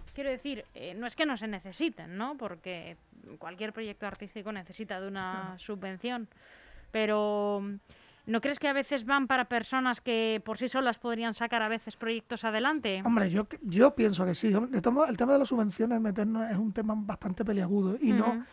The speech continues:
Speaker 2: y no tan
Speaker 1: O ayudas,
Speaker 2: Tan
Speaker 1: vamos a
Speaker 2: sencillo
Speaker 1: llamar,
Speaker 2: como suele opinar la gente, ¿no?
Speaker 1: vamos
Speaker 2: De,
Speaker 1: a
Speaker 2: de a
Speaker 1: hablar
Speaker 2: pie.
Speaker 1: de apuestas, ¿no? Apuestas
Speaker 2: Claro, pero
Speaker 1: institucionales,
Speaker 2: es
Speaker 1: apuestas
Speaker 2: ver-,
Speaker 1: de, de empresas
Speaker 2: pero es verdad
Speaker 1: también.
Speaker 2: que,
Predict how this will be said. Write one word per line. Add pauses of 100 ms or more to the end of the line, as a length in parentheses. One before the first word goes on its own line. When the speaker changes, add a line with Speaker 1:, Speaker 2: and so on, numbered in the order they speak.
(200)
Speaker 2:
y
no
tan (600)
Speaker 1:
O
ayudas,
Speaker 2:
Tan
Speaker 1:
vamos
a
Speaker 2:
sencillo
Speaker 1:
llamar,
Speaker 2:
como
suele
opinar
la
gente,
¿no?
Speaker 1:
vamos
Speaker 2:
De,
Speaker 1:
a (280)
Speaker 2:
de
a
Speaker 1:
hablar
Speaker 2:
pie.
Speaker 1:
de
apuestas,
¿no?
Apuestas
Speaker 2:
Claro,
pero
Speaker 1:
institucionales,
Speaker 2:
es
Speaker 1:
apuestas
Speaker 2:
ver-,
Speaker 1:
de,
de
empresas
Speaker 2:
pero
es
verdad
Speaker 1:
también.
Speaker 2:
que,